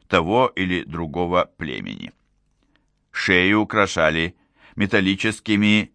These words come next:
серебряными или медными гривнами вроде обручей, устроенными из гладкой или витой проволоки, а также монисто или ожерельем из различного бисера и бус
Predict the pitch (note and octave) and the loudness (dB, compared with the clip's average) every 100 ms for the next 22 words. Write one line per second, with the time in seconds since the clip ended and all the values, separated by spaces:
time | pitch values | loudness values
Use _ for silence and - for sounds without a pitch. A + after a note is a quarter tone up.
0 | _ - G2 F#2 G#2 F2+ G2+ G2+ G#2 G#2 | _ -4 -2 0 -2 -2 -2 -2 0 -2
1 | - F#2 F2+ E2+ F#2+ E2+ F2 F2+ F#2 F2+ | -2 -4 -2 -2 -2 -4 -4 -2 0 -2
2 | - _ - G2+ G2 E2+ E2+ F#2 F#2+ G2+ | -4 _ -8 -2 -2 -2 -4 -4 -2 -6
3 | - F2+ F#2+ F#2+ F#2 - F#2 E2+ F#2+ G2 | -6 -6 -4 -2 -4 -2 -2 -2 -6 -6
4 | D#3 F3 E3 _ _ _ _ - A#2+ - | -6 -6 -6 _ _ _ _ -4 -4 -2
5 | D#3+ E3+ D#3 D3 C3 A2 G2+ G2 F2+ A#2+ | 0 0 -2 -4 -2 0 0 -4 -2 0
6 | D3+ - C3 A2+ - G2 F#2+ D#2+ G#2 - | 0 -2 -4 -4 -4 -4 -4 -2 -4 -2
7 | G2+ E2 - D#3 F#3+ F3+ E3+ E3 E3 D#3 | -2 -2 -2 -4 -2 -2 -4 -6 -10 -10
8 | _ _ _ - G2 - G3 E3+ E3+ B2 | _ _ _ -2 -2 2 0 2 -2 0
9 | B2+ A2 G2 F#2 - - D3 E3 _ - | 2 2 2 0 -4 0 0 0 _ -4
10 | D3 D#3 - A#2+ F#2+ F2 G2 A#2+ A#2+ A#2 | -2 0 2 0 2 0 0 -2 -2 -4
11 | - G2 F2 F2+ D#2+ G2 - E2+ E2+ E2 | -4 -6 -2 -4 -4 -6 -6 -4 -2 -2
12 | D#2 F#2 F2 E2+ D2+ D2 C#2+ C3 - | -2 -4 -2 -4 -4 -6 -4 -4 -4